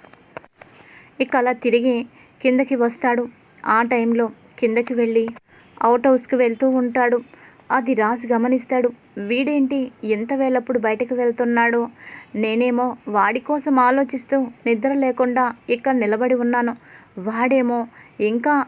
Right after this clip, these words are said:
నిద్ర లేకుండా ఆలోచిస్తూ బయటకెక్కడికో వెళ్తున్నాడు. ఎక్కడికి వెళ్తున్నాడు?" అని చెప్పి ఇక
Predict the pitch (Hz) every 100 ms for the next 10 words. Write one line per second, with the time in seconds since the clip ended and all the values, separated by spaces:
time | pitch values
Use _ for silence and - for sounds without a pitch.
0 | - 233 233 294 294 277 269 269 262 240
1 | 233 269 262 247 - 254 240 233 196 220
2 | 269 285 269 262 269 254 240 254 247 247
3 | 240 - - - _ 208 196 254 277 254
4 | 247 233 226 226 233 - - 247 247 247
5 | 240 240 220 - - 247 240